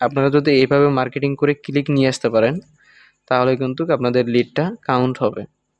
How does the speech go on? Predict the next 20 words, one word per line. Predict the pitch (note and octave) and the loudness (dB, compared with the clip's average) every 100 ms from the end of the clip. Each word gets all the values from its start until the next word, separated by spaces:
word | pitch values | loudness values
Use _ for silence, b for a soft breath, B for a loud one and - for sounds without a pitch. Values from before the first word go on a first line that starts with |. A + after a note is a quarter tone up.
| _ _ _ _ - | _ _ _ _ -8
আসলে, | A#2+ C3 C3+ C#3 - | -4 0 2 2 0
আহ, | C3 B2+ | 0 0
মার্কেটিং | B2 A#2+ B2+ C#3 C#3+ | 0 -2 -2 -4 -4
করলেই | C#3+ D3 D3+ | -2 0 2
হবে | D3 B2 A#2 | 2 0 -2
না, | C3+ | -6
আপনি | - - C3+ B2+ | -6 -8 -6 -6
লিঙ্কটা | B2+ B2+ B2+ B2+ | -4 -4 -2 -2
যে, | B2+ B2 | 0 2
আপনার | A2+ - B2 | 0 0 0
অফারটা | A#2+ C3+ C#3+ | 2 0 -2
যে | C#3 | -2
আপনি | C#3 C#3+ - | -2 -2 0
পৌঁছাচ্ছেন, | C#3 - B2+ - C3+ E3 | -2 0 -4 -4 -6 -4
আহ, | B2 A#2 | -2 -2
সেটা | - C#3 | 0 -2
কোন | C3 C#3 C#3 | 0 0 0
ট্রাফিকের | C3+ B2+ C3+ C3+ | 0 0 2 2
কাছে | C3 C3+ | 0 -2
পৌঁছাইতেছেন, | C3+ B2+ A#2+ A#2 A#2+ C#3+ | -2 0 0 0 -2 -2